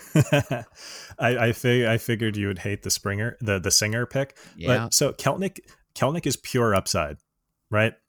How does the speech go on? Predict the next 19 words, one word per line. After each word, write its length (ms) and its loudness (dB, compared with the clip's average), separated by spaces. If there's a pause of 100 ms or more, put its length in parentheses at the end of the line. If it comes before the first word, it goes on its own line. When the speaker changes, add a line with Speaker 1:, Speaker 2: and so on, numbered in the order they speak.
(260)
Speaker 1:
I 80 4
love 240 4
the 80 0
floor 320 0
that 140 0
my 280 -2
offense 280 -2
has 360 0
so 240 0
far, 320 -2 (480)
so 220 2
it's 100 0
time 200 -2
to 60 -6
swing 180 -4
for 80 -8
the 80 -4
fences, 440 -6
right? 220 -2